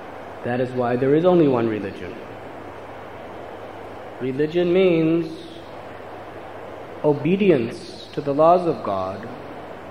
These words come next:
for the purpose of developing our love of God. It is called Sanatan Dharma. Sanatan Dharma is the essential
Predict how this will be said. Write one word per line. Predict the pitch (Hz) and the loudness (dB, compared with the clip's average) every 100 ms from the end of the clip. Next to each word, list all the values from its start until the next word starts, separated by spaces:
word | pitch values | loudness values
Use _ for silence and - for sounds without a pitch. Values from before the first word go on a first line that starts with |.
| - - - - - - - - - - | -14 -14 -14 -14 -14 -14 -14 -14 -8 -2
for | |
the | 160 | 0
purpose | - 185 185 170 170 | 4 4 4 2 0
of | 151 | -2
developing | 156 160 165 156 135 135 | 4 6 6 4 2 0
our | 127 | 0
love | 123 123 131 | 0 0 -2
of | 110 | -4
God. | 104 87 82 - - - - - - - - - - - - - - - - - - - - - - - - - | -4 -4 -6 -8 -14 -14 -14 -14 -14 -14 -14 -14 -14 -14 -14 -14 -14 -14 -14 -14 -14 -12 -12 -12 -12 -12 -12 -10
It | 147 | -4
is | 160 - | -6 0
called | 170 170 | 2 2
Sanatan | 170 170 165 160 165 156 | 0 0 0 0 0 -2
Dharma. | 143 151 151 117 92 - - - - - - - - - - - - - - - - - - - - - | 2 2 4 2 -4 -10 -12 -12 -12 -12 -12 -12 -12 -12 -12 -12 -14 -14 -14 -14 -14 -14 -16 -14 -14 -14
Sanatan | - 160 170 180 185 170 | -2 2 4 4 4 2
Dharma | 160 175 185 170 156 | 4 6 6 6 4
is | 160 147 | 2 0
the | 156 156 151 | -2 -4 -6
essential | - - 180 180 - | -6 0 2 2 2